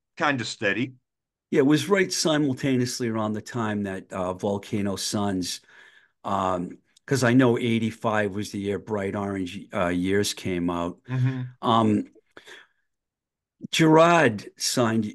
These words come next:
Speaker 2: G-, Gerard, was he the one that signed you guys, or was it Sam?
Speaker 1: Yes. Yeah.
Speaker 2: Gerard? Yeah,
Speaker 1: Yep.
Speaker 2: you,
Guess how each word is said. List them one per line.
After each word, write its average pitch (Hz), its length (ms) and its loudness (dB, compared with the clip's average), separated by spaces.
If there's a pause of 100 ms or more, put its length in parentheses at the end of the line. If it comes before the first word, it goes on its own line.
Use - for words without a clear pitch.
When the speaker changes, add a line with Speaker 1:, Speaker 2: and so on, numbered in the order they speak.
(100)
Speaker 2:
G-, - 220 -14
Gerard, 151 600 2
was 143 180 0
he 196 120 0
the 196 100 0
one 202 160 0
that 185 80 2
signed 185 360 0
you 185 80 -4
guys, 180 280 -4
or 156 60 -4
was 127 180 -4
it 127 100 -12
Sam? 123 580 0
Speaker 1:
Yes. 117 320 -4 (480)
Yeah. 139 160 4
Speaker 2:
Gerard? 123 420 0 (380)
Yeah, 185 120 6
Speaker 1:
Yep. 170 60 2
Speaker 2:
you, 180 200 0